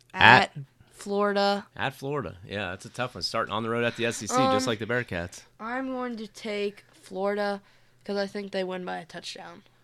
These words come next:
Speaker 1: So you're taking the Florida Gators at home to upset the Utah Utes.
Speaker 2: Yep. I think Florida's gonna win by a touchdown, so
Speaker 1: So you're
Speaker 2: that's why
Speaker 1: taking
Speaker 2: I'm choosing them.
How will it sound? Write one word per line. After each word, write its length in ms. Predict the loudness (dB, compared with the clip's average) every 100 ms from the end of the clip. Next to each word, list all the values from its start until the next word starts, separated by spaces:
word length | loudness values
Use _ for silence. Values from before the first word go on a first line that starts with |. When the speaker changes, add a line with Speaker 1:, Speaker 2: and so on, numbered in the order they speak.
| _
Speaker 1:
So 160 | -8 -6
you're 160 | -4
taking 400 | 0 0 0 -4
the 60 | -6
Florida 320 | -4 -2 0
Gators 460 | 2 2 2 0 0
at 280 | 2 2 2
home 380 | 0 2 0 -2
to 160 | -4 -2
upset 480 | -2 0 0 0 0
the 100 | -2
Utah 380 | -2 0 2
Utes. 420 | 2 2 0 -4 -4
Speaker 2:
Yep. 340 | -2 -2 -8 -20 -20 _ -12
I 60 |
think 200 | -8 -8
Florida's 440 | -6 -6 -4 -6 -6
gonna 160 | -8
win 180 | -8 -10
by 140 | -10 -12
a 40 |
touchdown, 580 | -12 -12 -10 -8 -8 -10
so 420 | -12 -12 -12 -14 -18 -8
Speaker 1:
So 200 | 0 0
you're 120 | 2
Speaker 2:
that's 240 | 0 0
why 60 | 0
Speaker 1:
taking 80 | 0
Speaker 2:
I'm 80 | -2
choosing 440 | -6 -6 -6 -10
them. 260 | -10 -12